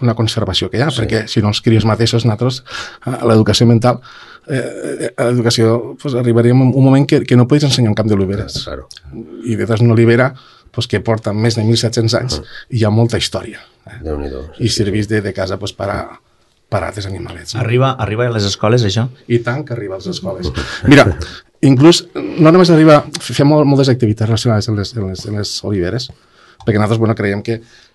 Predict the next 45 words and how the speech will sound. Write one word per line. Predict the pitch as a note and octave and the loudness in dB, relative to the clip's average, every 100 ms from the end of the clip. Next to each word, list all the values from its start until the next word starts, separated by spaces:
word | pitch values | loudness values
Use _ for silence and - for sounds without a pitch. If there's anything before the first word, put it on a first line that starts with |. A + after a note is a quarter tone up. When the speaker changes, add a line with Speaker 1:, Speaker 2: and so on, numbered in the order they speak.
| _ _ _ _ _ | _ _ _ _ _
Speaker 1:
que | - B2 A2+ A2+ - | -2 0 0 -2 0
los | A#2+ - | 0 2
críos, | B2 B2+ - | 2 2 2
pues, | C3 A2+ - | 2 0 -2
eh, | C3+ - - | -8 -12 -6
com | C3+ B2+ | 0 2
més | A#2 | 2
coneixen, | - A#2+ A2+ C3 B2 - | 0 0 0 0 -2 -4
més | A#2 G2+ | -4 -2
defensen, | G2+ F#2 - - - - | -4 -8 -12 -14 -16 -10
eh? | A2 B2 - | -8 -8 -10
Més | A2 A2+ | -10 -8
defensen | - G2 G#2+ G2+ | -8 -8 -6 -4
lo | |
que | G2+ | -4
tenen. | F#2+ G2 G#2 - - - - - | -4 -4 -6 -10 -18 -20 -8 0
I | |
en | A#2+ | 2
quant | C#3 | 4
a | C#3 | 4
les | |
oliveres, | C#3 C#3 D#3 D#3+ | 4 4 4 2
ne | D3 | 0
fem | C3+ A2+ | 0 0
vàries. | A2 G2+ | 0 0
Una | C#3 B2+ | 0 2
d'elles | C#3+ | 2
és | D3 - | 0 -2
en | B2 - | -4 -4
Jota. | A#2 - - _ _ _ A2 | -6 -8 -20 _ _ _ -12
És | G2 | -6
a | |
dir, | G2 G2 - - | -2 -2 -4 -8
<laughs> | - C3 A2 | -4 0 2
los | G#2 G2 | 4 4
mateixos | G#2 A#2 C#3 C3 | 2 2 4 4
alumnes, | C3 B2+ B2+ D3+ - - - - - - - | 6 6 6 2 -2 -12 -20 -20 -20 -10 -2
nosaltres, | A2+ B2+ | 0 4
los | B2 A#2+ | 4 4
gepec, | A#2 B2+ | 2 2
los | A#2 | 4
donem | A2+ A#2 | 4 4
los | A#2+ | 2
coneixements, | - A2+ G2+ G2+ A2+ A2+ - | 2 0 2 0 0 -2 -6
eh? | G#2+ | -8